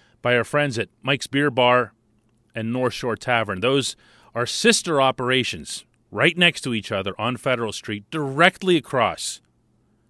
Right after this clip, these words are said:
from the Willie Stargell statue and P N C Park. At Mike's Beer Bar, they've got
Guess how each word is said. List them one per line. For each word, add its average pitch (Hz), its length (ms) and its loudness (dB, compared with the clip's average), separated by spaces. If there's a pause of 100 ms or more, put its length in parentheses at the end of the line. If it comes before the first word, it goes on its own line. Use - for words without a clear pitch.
(160)
from 113 200 -8
the 113 80 -4
Willie 123 240 -4
Stargell 117 460 -2
statue 95 540 -8 (320)
and 98 160 -12
P 107 180 -8
N 98 120 -8
C 95 200 -12
Park. - 480 -10 (1700)
At 131 120 -4
Mike's 175 280 2
Beer 175 260 4
Bar, 147 240 4
they've 139 220 2
got 127 260 2